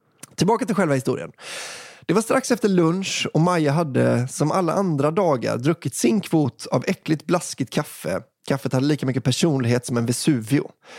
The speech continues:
Och efter kopp nummer sex så började magen att knorra, ett sånt oljud, ni vet, som kommer från de nedre regionerna av magen,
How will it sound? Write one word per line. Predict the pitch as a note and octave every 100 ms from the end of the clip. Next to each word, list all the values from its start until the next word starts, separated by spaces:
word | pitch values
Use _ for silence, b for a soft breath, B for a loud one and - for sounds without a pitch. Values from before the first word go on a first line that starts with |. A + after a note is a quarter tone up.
| B
Och | G3
efter | G#3 F3
kopp | F#3 - -
nummer | E3 E3+
sex | - - - - - -
så | C#3+
började | C#3+ B2+ B2+
magen | D3+ C3+ A#2 A2+ A#2
att | B2
knorra, | - D3+ C3 G#2+ A2+ G2+
ett | - -
sånt | - A#2 G#2+ -
oljud, | E3+ C3+ A2 C3 E3 D3
ni | C3+
vet, | G#2+ F#2+ - - - B B -
som | C3+
kommer | B2+ C#3 A#2+
från | B2+
de | A#2 C3
nedre | D3+ F3+ D#3 D3
regionerna | C#3 C3 C3 A2+ A#2+
av | B2+
magen, | C3+ A#2 G#2+ G#2+